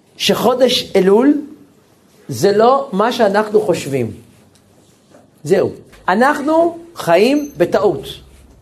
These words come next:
נס שבאתם לכאן היום, ולא תמשיכו לחיות בטעות. שמעתם או לא? נס! יכלתם להישאר בבית, ולהישאר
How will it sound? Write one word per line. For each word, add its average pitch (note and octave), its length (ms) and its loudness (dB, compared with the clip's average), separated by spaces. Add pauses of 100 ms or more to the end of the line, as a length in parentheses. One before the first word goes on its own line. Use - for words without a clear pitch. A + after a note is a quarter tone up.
(1500)
נס C4+ 340 2
שבאתם A#3 500 2
לכאן G3+ 300 0
היום, C4 440 4 (800)
ולא G#3+ 160 6
תמשיכו C4+ 540 2
לחיות A#3+ 440 0
בטעות. E3 420 0 (1400)
שמעתם A#3 480 0
או F4 80 2
לא? E3+ 280 -2 (1200)
נס! E4 640 0 (1200)
יכלתם C#4+ 340 2
להישאר C4 300 2
בבית, B3+ 720 0 (1000)
ולהישאר C4 440 4